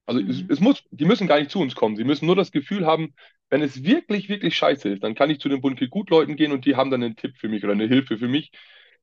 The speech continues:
Speaker 1: weil ich da mit meinen Eltern nicht drüber reden möchte. Und allein mit diesem Bewusstsein kommen die meisten gar nicht. Aber sie haben das, weil sie das Netz unter sich spüren, trauen sich dann doch nochmal zwei, drei Schritte weiter auf dem Seil zu gehen. Ähm,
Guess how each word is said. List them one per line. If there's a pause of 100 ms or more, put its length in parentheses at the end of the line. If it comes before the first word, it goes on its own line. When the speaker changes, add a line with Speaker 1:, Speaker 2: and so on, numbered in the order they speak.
(120)
Speaker 1:
weil
ich
da
mit
meinen
Eltern
nicht
drüber
reden
möchte. (580)
Und
allein
mit
diesem
Bewusstsein (460)
kommen
die
meisten
gar
nicht. (240)
Aber
sie
haben
das, (100)
weil
sie
das
Netz
unter
sich
spüren, (400)
trauen
sich
dann
doch
nochmal
zwei,
drei
Schritte
weiter
auf
dem
Seil
zu
gehen. (580)
Ähm,